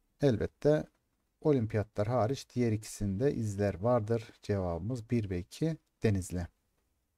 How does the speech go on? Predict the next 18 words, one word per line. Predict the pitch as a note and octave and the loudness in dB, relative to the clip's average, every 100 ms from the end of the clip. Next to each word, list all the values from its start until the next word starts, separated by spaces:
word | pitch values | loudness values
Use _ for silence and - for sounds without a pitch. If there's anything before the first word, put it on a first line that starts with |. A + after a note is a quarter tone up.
| _ _ _ - - _ - | _ _ _ -20 -20 _ 4
On | F3 | 6
sekiz. | C#3 G#2+ G2+ F#2 - _ _ _ _ _ _ _ _ _ _ - | 6 4 0 -4 -10 _ _ _ _ _ _ _ _ _ _ 6
Türk | A#3+ A#3 | 6 6
kültüründeki | - G3 - F3+ E3+ D#3+ E3 | 6 6 6 6 6 6 6
mimari | C#3 E3 E3 E3 E3 F3+ | 6 6 6 6 6 6
eserler | D3 - C#3 D3 | 6 6 6 6
arasında | D3 - - A2+ | 4 2 0 0
kervansaray | - C3 B2 D3+ D3 - C3+ C3 | 2 2 4 2 2 2 4 6
ve | |
hanların | G#2+ A#2+ C3 A2 A#2 C3 | 4 0 0 0 0 0
önemli | - B2 C#3 C3 C#3 | 0 0 2 0 2
bir | B2+ | 2
yer | A2 C3 | 4 2
tutmasının | - - A#2+ A2+ A#2+ A2 - | 2 -4 -4 -2 -2 -4 -4
temel | - A#2+ D#3+ | -4 2 4
nedeni | F#3 C#3 G#2 G2 | 6 4 4 2
aşağıdakilerden | G#2+ - B2+ A2 F#2+ - G#2 | -2 0 0 2 0 -4 -4
hangisidir? | B2 D3 B2 A#2+ A2+ A2 | 0 0 0 0 -2 -2